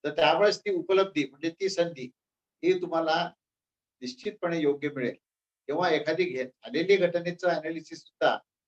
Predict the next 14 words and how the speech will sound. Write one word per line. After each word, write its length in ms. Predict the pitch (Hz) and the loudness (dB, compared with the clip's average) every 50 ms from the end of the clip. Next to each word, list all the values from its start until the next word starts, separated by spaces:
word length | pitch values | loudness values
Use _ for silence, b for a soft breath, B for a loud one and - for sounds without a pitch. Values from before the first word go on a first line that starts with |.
| _ - | _ -10
तुम्ही 220 | 147 151 175 170 165 | -8 -6 -2 2 2
या 200 | 170 170 170 170 | 4 4 2 2
चार 240 | - 151 170 165 - | 2 2 2 2 0
फॅक्टरच्या 460 | 147 143 - - 151 156 - 170 160 | -2 -6 -6 -8 -16 -12 -6 -6 -6
माध्यमातून 500 | 151 135 127 123 139 135 135 135 135 - _ - | -4 -4 -8 -6 -8 -8 -8 -8 -10 -10 _ -10
जर 60 | 143 143 | -10 -10
तुम्ही 260 | - - 131 127 _ - | -10 -10 -20 -20 _ -6
कराल, 240 | 135 131 131 123 123 - _ _ _ _ _ _ _ _ _ _ _ - | -2 0 0 0 -2 -6 _ _ _ _ _ _ _ _ _ _ _ -6
तर 160 | 147 151 151 151 | -6 -6 -6 -6
तुम्हाला 340 | 175 165 175 175 180 185 | -4 -2 -2 0 0 -2
त्याची 320 | 190 185 165 156 - - 196 | -2 -2 -4 -6 -2 -4 -4
कारणमीमांसा 800 | 196 185 139 127 285 311 175 175 185 185 180 185 190 190 - 185 | -2 0 -2 -2 -2 -4 -6 -8 -12 -12 -10 -12 -8 -4 -2 -2
कळेल. 260 | 180 - - - - _ _ _ _ _ _ _ _ _ _ _ _ _ _ _ _ _ _ _ _ _ _ _ _ _ _ _ _ _ _ _ _ _ _ _ _ _ - | 0 0 -2 -2 -4 _ _ _ _ _ _ _ _ _ _ _ _ _ _ _ _ _ _ _ _ _ _ _ _ _ _ _ _ _ _ _ _ _ _ _ _ _ -8
आणि 160 | 127 160 175 | -4 -4 -2